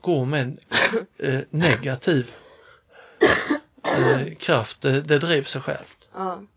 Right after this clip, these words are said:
Speaker 1: Och, eh, det var ju också med de här, eh, eh,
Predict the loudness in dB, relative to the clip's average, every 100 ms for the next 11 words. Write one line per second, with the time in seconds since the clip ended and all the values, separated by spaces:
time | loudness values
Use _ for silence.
0 | _ _ _ _ _ _ _ _ _ _
1 | _ _ _ _ -6 -2 -2 -4 -8 -4
2 | -2 -4 -10 _ _ _ _ _ _ _
3 | _ _ _ _ _ -12 -4 -2 2 2
4 | 2 -2 _ _ _ -4 -4 -6 -10 -10
5 | _ _ _ _ _ _ _ _ _ _
6 | -4 0 0 0 -6 -6 -6 -4 -4 -4
7 | -6 -10 -12 -12 -14 -20 -20 _ _ -16
8 | -10 -8 -8 -10 -12 -14 -14